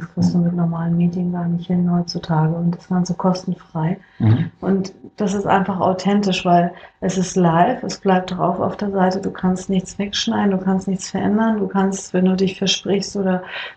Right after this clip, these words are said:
Speaker 1: dich blöd bewegst oder irgendwas passiert, dann ist es halt da. Das ist
Speaker 2: Aber
Speaker 1: im
Speaker 2: so ist
Speaker 1: Netz
Speaker 2: das
Speaker 1: und kriegt
Speaker 2: Leben.
Speaker 1: man nicht mehr weg, ne?
Speaker 2: So ist das Leben.
Speaker 1: Ja,
Speaker 2: Wer was
Speaker 1: eben,
Speaker 2: Glattes sucht, muss
Speaker 1: eben.
Speaker 2: was Künstliches suchen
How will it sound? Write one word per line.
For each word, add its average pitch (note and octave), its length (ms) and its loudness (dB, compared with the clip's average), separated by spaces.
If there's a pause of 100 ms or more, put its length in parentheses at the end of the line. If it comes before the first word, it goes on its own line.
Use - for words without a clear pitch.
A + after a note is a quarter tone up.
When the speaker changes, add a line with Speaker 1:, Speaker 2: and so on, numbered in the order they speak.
Speaker 1:
dich G3+ 160 -4
blöd G3+ 240 2
bewegst G3 460 -2
oder F#3+ 200 2
irgendwas F#3 460 2
passiert, G3+ 680 -2
dann F#3+ 280 -2
ist G3 220 -6
es F#3 180 -8
halt F3 240 0 (260)
da. E3 340 -6
Das E3+ 120 -8
ist F3 60 -10
Speaker 2:
Aber G#2 100 -6
Speaker 1:
im - 60 -4
Speaker 2:
so F#2 160 4
ist F2+ 40 4
Speaker 1:
Netz F#2+ 60 2
Speaker 2:
das - 160 2
Speaker 1:
und G2 60 0
kriegt F#2 160 4
Speaker 2:
Leben. E2 140 -2
Speaker 1:
man G2 120 -6
nicht G3 200 -8
mehr G3+ 180 -10
weg, - 320 -8
ne? G3 120 -8 (180)
Speaker 2:
So - 160 -6
ist E3 140 -4
das - 180 -6
Leben. D#2 280 -6
Speaker 1:
Ja, F2+ 260 -6
Speaker 2:
Wer F#2+ 140 -4
was - 120 2
Speaker 1:
eben, F#2+ 60 2
Speaker 2:
Glattes - 360 2
sucht, C4 220 0
muss G#3+ 100 4
Speaker 1:
eben. G3+ 80 2
Speaker 2:
was - 100 -2
Künstliches - 580 -6
suchen - 260 -6